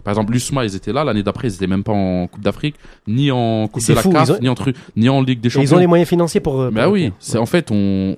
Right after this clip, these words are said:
Speaker 1: on fait des mauvais choix de recrutement, des mauvais choix, euh, de politique, politique sportive, hein, je parle. Euh, des très, très mauvais choix. Il y a pas de continuité dans le travail. On garde pas les coachs assez longtemps. On garde pas le groupe assez longtemps.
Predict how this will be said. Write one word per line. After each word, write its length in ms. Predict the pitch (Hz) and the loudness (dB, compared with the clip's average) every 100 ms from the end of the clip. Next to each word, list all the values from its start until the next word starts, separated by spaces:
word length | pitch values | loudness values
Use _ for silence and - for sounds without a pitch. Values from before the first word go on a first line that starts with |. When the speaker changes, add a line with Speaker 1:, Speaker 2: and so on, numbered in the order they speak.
| 92 | -4
Speaker 1:
on 100 | 98 | -4
fait 160 | 110 | -2
des 100 | 104 | 0
mauvais 220 | 104 113 | 0 2
choix 280 | 113 - 120 | 0 0 -2
de 80 | 104 | 0
recrutement, 580 | 90 98 - - 127 143 | -2 -4 -8 -6 -4 -2
des 120 | 101 | -2
mauvais 240 | 92 101 107 | -4 -4 -6
choix, 400 | - 113 107 95 _ _ - | -4 -4 -2 -6 _ _ -8
euh, 100 | 92 | -6
de 160 | 92 92 | -4 -4
politique, 600 | - 98 - - - - | -2 -4 -4 -12 -16 -12
politique 280 | 95 90 - | -10 -10 -12
sportive, 500 | - 143 - 156 98 | -6 -6 -2 -4 -2
hein, 80 | 90 | -4
je 100 | - | -6
parle. 160 | 80 78 _ _ _ _ - | -14 -16 _ _ _ _ -12
Euh, 180 | 87 82 | -10 -8
des 100 | 82 | -10
très, 240 | 90 90 123 | -8 -4 -4
très 180 | - 120 | -2 0
mauvais 240 | 113 104 | 0 0
choix. 360 | 104 123 139 156 - _ - | 2 2 2 0 -8 _ -6
Il 40 | |
y 40 | |
a 40 | 92 | -2
pas 100 | 120 | -2
de 60 | |
continuité 600 | - 117 - 113 113 113 | -2 -6 -4 -4 -4 -2
dans 100 | 110 | -2
le 40 | 104 | -2
travail. 420 | 95 107 131 139 - - | -4 -2 -2 -2 -8 -10
On 80 | |
garde 240 | 90 95 - | -6 -8 -6
pas 140 | 107 | -6
les 80 | 98 | -4
coachs 280 | - 113 - | -4 -6 -6
assez 180 | 92 104 | -8 -6
longtemps. 400 | 117 135 131 135 _ _ | -4 -2 -4 -6 _ _
On 100 | 90 | -10
garde 240 | 87 90 - | -6 -8 -4
pas 140 | 117 | 0
le 100 | 107 | 2
groupe 340 | 101 104 127 104 | 2 0 0 -2
assez 200 | 98 98 | -4 -4
longtemps. 380 | 101 104 123 | -2 -2 -4